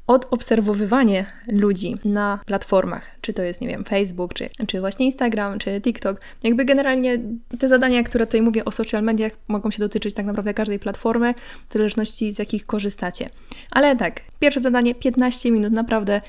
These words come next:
załącz sobie stoper, przez piętnaście minut odfolla-, odobserwowywuj ludzi, którzy sprawiają, że czujesz się źle,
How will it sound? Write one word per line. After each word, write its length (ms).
załącz 360
sobie 220
stoper, 440
przez 180
piętnaście 440
minut 360
odfolla-, 600
odobserwowywuj 1300
ludzi, 280
którzy 440
sprawiają, 460
że 120
czujesz 280
się 200
źle, 220